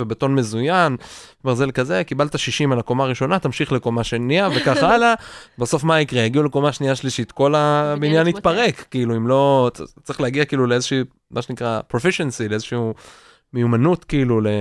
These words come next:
Speaker 1: ל-, לרכוש את האמונות, אה, לאורך הדרך.
Speaker 2: נכון.
Speaker 1: אז מה זה? הפאי צ'אלנג'.
Speaker 2: <laughs>
Speaker 1: עכשיו, אחרי שקטעתי, חזרנו, שיגעתי לך ולכל המאזינים את המוח.
Speaker 2: אז מה, מה זה פאי צ'אלנג'?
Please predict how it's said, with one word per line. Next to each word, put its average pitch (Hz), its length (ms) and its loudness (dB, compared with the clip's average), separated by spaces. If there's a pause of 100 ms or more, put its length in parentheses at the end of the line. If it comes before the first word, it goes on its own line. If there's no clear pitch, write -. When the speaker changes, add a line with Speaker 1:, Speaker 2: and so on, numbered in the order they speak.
(160)
Speaker 1:
ל-, 104 200 -4
לרכוש 113 260 -4
את - 60 -6
האמונות, 123 600 0
אה, 104 120 -6
לאורך 107 340 -2
הדרך. 98 420 -6
Speaker 2:
נכון. 202 340 -18 (320)
Speaker 1:
אז - 240 -10 (140)
מה 107 240 -4
זה? 180 160 -6 (260)
הפאי 196 340 -14
צ'אלנג'. 233 540 -10
Speaker 2:
<laughs> - 20 -8
Speaker 1:
עכשיו, 104 300 -4
אחרי 127 120 -4
שקטעתי, 131 640 -8
חזרנו, 131 600 -6 (540)
שיגעתי 127 480 -4
לך 139 260 -4
ולכל 117 460 -2
המאזינים 104 400 -2
את 101 100 -12
המוח. - 400 -12
Speaker 2:
אז 208 160 -14
מה, 226 500 -14
מה 214 120 -14
זה 220 120 -18
פאי 190 240 -20
צ'אלנג'? 180 380 -20